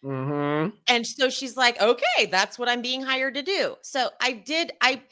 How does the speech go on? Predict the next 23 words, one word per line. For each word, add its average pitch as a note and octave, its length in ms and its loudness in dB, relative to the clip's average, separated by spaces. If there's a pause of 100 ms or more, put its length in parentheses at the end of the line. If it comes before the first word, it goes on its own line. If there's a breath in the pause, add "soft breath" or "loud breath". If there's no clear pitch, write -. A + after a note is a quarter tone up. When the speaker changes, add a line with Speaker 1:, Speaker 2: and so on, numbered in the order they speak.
(200 loud breath)
Speaker 2:
because E4 260 -2
she F4 440 0
doesn't D4 440 2
get D3 260 -2 (560)
the G#3+ 80 2
difference G#3+ 500 -4
between F#3+ 540 -8 (240 loud breath)
how C4 180 6
to C4+ 80 2
be B3 140 -2
playful C4+ 480 -2
and A#3 160 -4
joking A#3+ 640 -2
and, G#3 140 -4
like, F#3+ 280 0 (360)
totally C4 540 0
in A#3+ 80 -4
your A3+ 160 -6
face, A3 320 -6
obnoxious, G#3 580 -4
violating D#3+ 800 -2 (260)
people's B2+ 420 0
Speaker 1:
Right. A2+ 100 -8